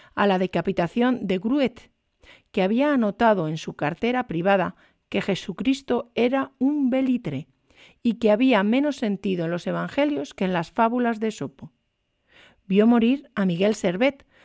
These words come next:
procesado por haber escrito que la S T es un cancerbero y por haber desmentido a Moisés, asegurando que la Palestina no es región fértil.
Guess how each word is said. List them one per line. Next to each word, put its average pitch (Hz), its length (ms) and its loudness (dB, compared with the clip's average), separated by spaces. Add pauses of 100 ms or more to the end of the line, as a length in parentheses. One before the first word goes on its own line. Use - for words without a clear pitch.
(200)
procesado 226 540 2
por 233 160 0
haber 214 220 2
escrito 214 580 -4 (320)
que 185 160 0
la 180 260 0
S 254 420 -4 (300)
T 269 280 -2 (420)
es 226 240 -4
un 277 140 -2
cancerbero 196 840 -4 (480)
y 220 120 0
por 208 160 2
haber 247 280 2
desmentido 254 640 0
a 233 60 0
Moisés, 208 600 -2 (880)
asegurando 214 800 2
que 180 140 -2
la 175 120 0
Palestina 233 580 0
no 220 340 2
es 220 300 -4
región 147 420 -8
fértil. - 480 -12